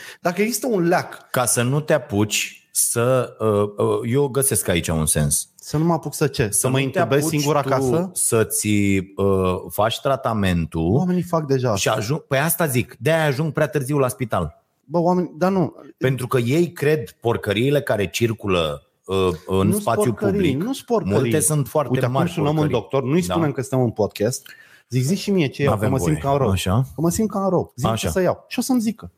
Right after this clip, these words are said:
Speaker 1: O să-mi zică schema de la spital. Deci toți medicii din spitale spun schema. Spitalele și statul nu vor să o spună.
Speaker 2: Nu, nu comunică oficial.
Speaker 1: Ce?
Speaker 2: Am înțeles.
Speaker 1: Că este o
Speaker 2: Da, e o problemă.
Speaker 1: E o problemă.
Speaker 2: Ok, mai departe. Să vedem.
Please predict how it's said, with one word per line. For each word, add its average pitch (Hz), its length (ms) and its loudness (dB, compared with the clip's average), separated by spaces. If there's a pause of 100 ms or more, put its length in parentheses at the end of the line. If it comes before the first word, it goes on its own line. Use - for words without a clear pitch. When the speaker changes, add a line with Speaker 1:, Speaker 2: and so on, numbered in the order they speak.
(180)
Speaker 1:
O 180 100 -2
să-mi 202 180 2
zică 233 200 0
schema 226 300 -2
de 202 60 0
la 202 100 2
spital. 196 420 -2 (260)
Deci - 320 0 (200)
toți 226 280 0
medicii 143 400 0
din 110 80 2
spitale 208 400 0
spun 226 280 0
schema. 123 440 0 (240)
Spitalele 147 640 -2
și - 160 -10
statul 208 320 -2
nu 190 60 -4
vor 185 160 2
să 180 100 -8
o - 20 -8
spună. 107 180 2
Speaker 2:
Nu, 113 200 2
nu 113 180 0
comunică 117 420 2
oficial. 101 500 0
Speaker 1:
Ce? 76 140 -6
Speaker 2:
Am 98 160 2
înțeles. 98 360 0
Speaker 1:
Că 392 140 2
este 349 220 -4
o - 40 0
Speaker 2:
Da, 180 340 -2
e 151 140 -2
o 147 140 4
problemă. 107 380 -2
Speaker 1:
E 262 60 2
o 359 40 4 (180)
problemă. 392 360 0
Speaker 2:
Ok, 277 100 2 (260)
mai 131 180 0
departe. 107 560 -2 (1040)
Să - 180 0
vedem. 90 500 0